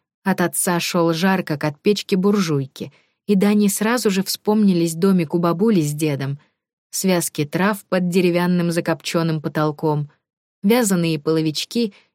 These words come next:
и поспевшая в чугунке рассыпчатая сладкая картошка. Отцовский жар был страшным, лишенным уюта или спокойствия.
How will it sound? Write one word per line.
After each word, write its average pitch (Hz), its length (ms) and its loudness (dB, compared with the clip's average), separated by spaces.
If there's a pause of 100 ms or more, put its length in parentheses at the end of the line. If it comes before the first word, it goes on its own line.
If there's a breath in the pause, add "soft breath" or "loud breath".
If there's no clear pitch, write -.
и 202 80 -2
поспевшая 196 760 0
в 175 60 -16
чугунке 180 580 -2
рассыпчатая 190 800 -2
сладкая 180 560 -4
картошка. 190 840 -6 (1400)
Отцовский 165 680 -4
жар 170 260 0
был 156 180 -4
страшным, 139 720 -6 (460)
лишенным 202 580 2
уюта 185 360 0
или 160 180 0
спокойствия. 147 1000 -4